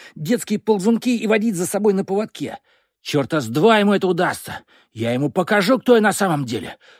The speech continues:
Пусть он узнает, что у меня давно уже ум мудреца и разум мужчины. Верно, Поджо?»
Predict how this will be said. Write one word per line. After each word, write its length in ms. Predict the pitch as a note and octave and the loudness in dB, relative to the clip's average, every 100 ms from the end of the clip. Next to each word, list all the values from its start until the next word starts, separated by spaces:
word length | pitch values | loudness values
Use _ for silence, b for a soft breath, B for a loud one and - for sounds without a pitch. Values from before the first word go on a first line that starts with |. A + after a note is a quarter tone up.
| b | b
Пусть 240 | - B2 | -6 0
он 80 | D#3+ | 2
узнает, 440 | G3 F3 D4 C4+ A3+ | 2 4 4 4 2
что 140 | - | 2
у 60 | A3 | 2
меня 160 | A3+ | 2
давно 340 | G#3 G#3+ C4 B3 | 4 4 6 6
уже 200 | G3 B3 | 6 2
ум 240 | C4+ C4+ | 2 4
мудреца 760 | B3+ A3 A3+ F3+ F4 D4+ D3+ b b | 6 6 4 0 2 2 2 b b
и 80 | |
разум 340 | A3 B3+ A3 A#3+ | 6 8 6 6
мужчины. 680 | B3 - B3 G#3 B2 F2+ _ - | 6 2 0 0 0 -6 _ 0
Верно, 240 | E4 C#4+ | 2 4
Поджо?» 480 | A#3+ G#3 B2 G2 D2+ | 4 2 0 -6 -8